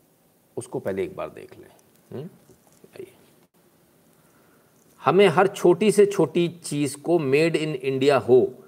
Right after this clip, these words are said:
जिसे बनाने में किसी भारतवासी का पसीना बहा हो,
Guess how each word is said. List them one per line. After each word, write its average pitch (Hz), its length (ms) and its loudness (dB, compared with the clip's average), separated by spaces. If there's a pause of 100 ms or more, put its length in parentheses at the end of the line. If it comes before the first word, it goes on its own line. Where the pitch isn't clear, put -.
(420)
जिसे 135 360 2
बनाने 139 480 0
में 147 280 -2
किसी 143 240 -4
भारतवासी 135 640 -2
का 156 120 0
पसीना 143 440 -2
बहा 117 260 0
हो, 92 240 -6